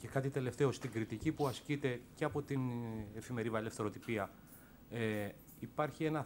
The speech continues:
θέμα που μπαίνει περί τακτι-, ίδιας τακτικής με τη Νέα Δημ-, Νέα Δημοκρατία, δηλαδή,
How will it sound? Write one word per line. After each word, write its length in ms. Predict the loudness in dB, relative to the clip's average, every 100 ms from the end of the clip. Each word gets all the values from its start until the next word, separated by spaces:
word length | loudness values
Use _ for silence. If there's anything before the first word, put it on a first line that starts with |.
| 0
θέμα 500 | 2 4 4 4 -2 -14 -16 -8
που 100 | -2
μπαίνει 380 | 4 6 6 4 2
περί 580 | 2 2 2 0 -2 -4 -8 0
τακτι-, 300 | 0 2 0
ίδιας 300 | 2 4 2
τακτικής 420 | 0 -2 0 2
με 100 | 2
τη 120 | 2 2
Νέα 240 | 2 2 0
Δημ-, 480 | -2 -2 -4 -4 2
Νέα 180 | 2 2
Δημοκρατία, 600 | 0 -2 -2 0 2 2
δηλαδή, 560 | 2 2 2 2 2